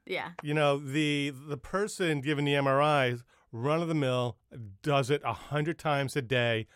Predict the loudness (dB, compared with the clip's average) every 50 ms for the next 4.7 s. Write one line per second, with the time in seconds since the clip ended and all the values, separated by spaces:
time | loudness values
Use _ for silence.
0 | _ _ -8 -6 -4 -2 0 0 0 0 0 0 -2 -2 0 0 -2 0 0 -2
1 | -4 -2 -2 0 0 0 0 0 -2 -2 -2 -4 -4 -4 0 2 2 2 2 -2
2 | -4 -6 -4 -2 -2 -2 -4 -6 -6 -8 -6 -4 -4 -4 -6 -6 -6 -6 -6 -4
3 | -4 -6 -6 -4 -2 -2 0 0 0 -2 -4 -6 -8 -10 -8 -8 -8 -8 -8 -10
4 | -10 -12 -10 -6 -4 -4 -4 -4 -6 -10 -10 -12 -14